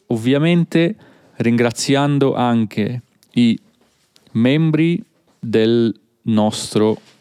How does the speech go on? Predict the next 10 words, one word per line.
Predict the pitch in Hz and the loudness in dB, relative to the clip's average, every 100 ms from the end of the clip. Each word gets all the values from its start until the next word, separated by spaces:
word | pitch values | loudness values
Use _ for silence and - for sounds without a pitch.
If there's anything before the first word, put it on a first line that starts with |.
| - | -14
programma | - 104 104 107 | -4 0 2 2
membership, | 104 101 101 104 - 107 - - 113 - | 2 0 0 -4 -6 -6 -8 -8 -8 -4
i | 104 | -2
nuovi | 101 104 104 | 2 0 0
membri | 101 101 101 101 104 _ - - _ | 0 0 -2 -4 -8 _ -20 -20 _
del | 104 | -2
nostro | 101 98 101 | -2 0 -2
programma. | 104 98 92 95 101 | -2 0 0 0 0
Grazie | 107 - 104 | 0 0 -4
Vittoria, | 101 - 151 156 156 156 160 | -4 -4 -2 0 0 -2 -4